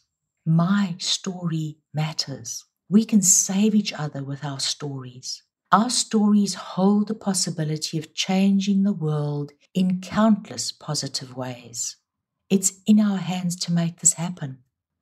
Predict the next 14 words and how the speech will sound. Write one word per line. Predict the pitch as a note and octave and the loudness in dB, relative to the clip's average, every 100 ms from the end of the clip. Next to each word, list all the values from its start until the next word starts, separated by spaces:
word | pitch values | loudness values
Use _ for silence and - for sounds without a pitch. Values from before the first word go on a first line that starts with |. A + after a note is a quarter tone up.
| _ _ - | _ _ -6
Show | - G#3+ G#3 G#3 - | 0 4 4 4 0
up. | G3+ F3+ - _ _ _ - | -2 -2 -8 _ _ _ 2
There | G3 | 4
are | G#3 | 4
going | G3 G3+ G3+ | 4 2 2
to | F#3+ | 2
be | G3+ | 0
thousands | F3+ - - A#3+ A#3 G#3+ - A2+ - - D#3 | 0 -14 -2 0 2 2 0 -8 -16 -10 -8
of | C#3 | -2
vulnerable | D#3+ D#3 D#3+ D#3+ E3 | -2 0 -2 -2 -4
people | E3 D#3+ D3+ D#3 D3 | -4 -6 -4 -6 -6
that | D#3 D#3 | -6 -4
need | C#3+ C#3+ C#3 | -4 -4 -6
us. | C3+ - | -4 -4